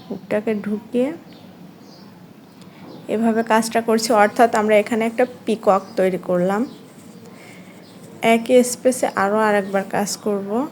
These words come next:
ডাবল ক্রোশেট করে নিচ্ছি, তারপর তিনটা চেন, তারপরে এই যে ফাঁকা এই জায়গাটাতে আবার পিকক করে নিচ্ছি।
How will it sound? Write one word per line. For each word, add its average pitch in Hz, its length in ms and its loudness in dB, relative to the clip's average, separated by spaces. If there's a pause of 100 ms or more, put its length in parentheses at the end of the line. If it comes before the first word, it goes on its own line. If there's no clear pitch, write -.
(1500)
ডাবল 202 260 -2 (540)
ক্রোশেট 233 420 -4 (100)
করে 233 240 0
নিচ্ছি, 247 280 -6 (140)
তারপর 202 320 -2 (140)
তিনটা 214 300 0 (200)
চেন, 214 280 2 (2000)
তারপরে 208 600 -2 (600)
এই 202 140 0
যে 202 80 -2 (100)
ফাঁকা 196 260 -4 (120)
এই 202 140 -4
জায়গাটাতে 190 640 -6 (340)
আবার 185 220 -4 (160)
পিকক 185 360 -6 (160)
করে 196 200 -4 (100)
নিচ্ছি। - 460 -12